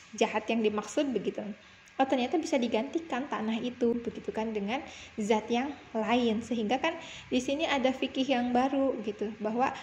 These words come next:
mensucikan tanah, eh, mensucikan najis mughalladah itu ternyata bukan hanya bisa melalui tanah, tetapi juga bisa melalui, eh,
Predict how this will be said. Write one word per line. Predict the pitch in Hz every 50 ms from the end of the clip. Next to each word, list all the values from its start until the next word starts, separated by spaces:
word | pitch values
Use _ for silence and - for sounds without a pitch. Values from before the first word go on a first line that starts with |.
| - -
mensucikan | - 262 262 262 277 269 - 254 247 247 233 226 226
tanah, | 233 220 208 208 208 214 226 240 247 233 - - -
eh, | 220
mensucikan | 214 226 220 - 226 220 - 226 - 226 226 220
najis | 226 233 214 226 233 277
mughalladah | 269 214 208 226 220 220 214 208 202 214
itu | 214 220 - 277
ternyata | - 269 226 214 208 208 - 294 302 - - - - - - -
bukan | 220 220 226 214 214
hanya | 226 214 214 240 277
bisa | 269 269 247 254 254
melalui | 240 240 240 233 233 233 240 240 233 233 226 247 254
tanah, | 262 247 254 269
tetapi | 269 269 247 - 214 - 226
juga | 240 226 226 262 262
bisa | 262 262 - 262
melalui, | 254 254 247 240 220 214 220 226 247 302 330 330 - - - - - - -
eh, | - 240 226 226 226 226 226 226 226 226 226